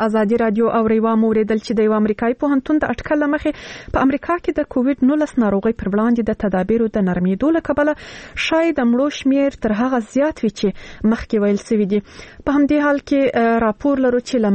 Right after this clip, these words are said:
مارچ میاشتې راهیسې د دوشنبې په ورځ امریکایي سناتوران د لومړي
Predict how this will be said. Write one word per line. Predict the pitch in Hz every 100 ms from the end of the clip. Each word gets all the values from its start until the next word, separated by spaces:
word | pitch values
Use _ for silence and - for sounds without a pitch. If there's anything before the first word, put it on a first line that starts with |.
| 208
مارچ | 254 - -
میاشتې | 247 247 - 226
راهیسې | 208 226 - 233
د | 202 196 180
دوشنبې | 233 - 220 220 -
په | 190
ورځ | 202 220 202
امریکایي | 190 - 196 214
سناتوران | 220 180 - 214 269 302 - - - -
د | 233 254
لومړي | 262 277